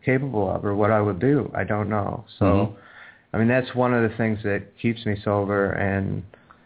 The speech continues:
Speaker 1: I mean, and it's just, <sighs> it,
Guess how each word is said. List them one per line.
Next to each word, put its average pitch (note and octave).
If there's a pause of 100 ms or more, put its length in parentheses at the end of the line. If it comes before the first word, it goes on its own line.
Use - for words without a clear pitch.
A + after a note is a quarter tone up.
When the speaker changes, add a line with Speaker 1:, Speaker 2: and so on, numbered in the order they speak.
(880)
Speaker 1:
I -
mean, C#3
and C#3+
it's D3
just, E3+ (680)
<sighs> -
it, -